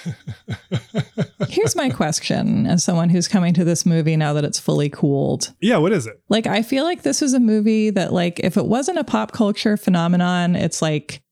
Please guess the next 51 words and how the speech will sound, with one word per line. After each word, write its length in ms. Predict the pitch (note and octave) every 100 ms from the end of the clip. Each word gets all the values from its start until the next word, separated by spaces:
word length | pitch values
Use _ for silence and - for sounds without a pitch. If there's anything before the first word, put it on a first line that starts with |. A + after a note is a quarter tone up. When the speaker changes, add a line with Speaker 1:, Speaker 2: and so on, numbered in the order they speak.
| _
Speaker 2:
of 180 | G3+ B3+
a 60 | C#4+
time, 500 | - A3 G3+ G3 G3
people 380 | - F#3 F#3 E3
know 240 | D#3+ F#3
what 200 | G3+ A3
it 120 | G3+
is. 480 | F#3 F3 F3 E3+ E3
The 160 | - E3+
name 360 | E3 E3 F3
kind 220 | F3+ F#3
of 140 | E3+ D#3+
summons 640 | - E3+ F3 F3 F3 E3
this 180 | E3+ D#3
time 320 | - E3 E3
capsule. 640 | D#3 E3 D#3 - E3+ D#3 D3+
People 360 | - F3 G#3
tend 260 | G#3 F#3+ F#3+
to 80 | F#3
have 160 | E3+
somewhat 480 | - - E3 F3+ G#3
strong 280 | - F#3 F#3
opinions 480 | F3+ E3+ E3 E3 D#3+
about 360 | D#3+ D#3 D#3
it. 260 | D#3 D#3 - - _ _ _ _
Why 160 | F#3 A3
did 140 | C#4+
this 200 | C#4 -
movie 580 | G#3 G#3 G3 F#3 D#3+ - -
pop 460 | - E3 D3+ - - - -
the 100 | D#3
way 140 | D3+
that 140 | C#3+
it 100 | C3
did? 380 | - - - D#3 - _ _ _ _ _
Speaker 1:
I 80 | E4
don't 120 | F4
know. 140 | F4+ C#4
I 160 | A#3
do 260 | G3+ B3 D4+
think 580 | D#4 B3 A3+ - - - _ -
for 160 | - G#3
a 60 |
lot 180 | F#3+ G3
of 80 | A3+
things 200 | A#3 G#3+
that 180 | G#3 -
fall 300 | - F#3 F3+
flat 480 | - D#3 D3+ D3+ C#3+
or 200 | D3 D3
feel 760 | - - D3+ D3 C#3 C3+ C3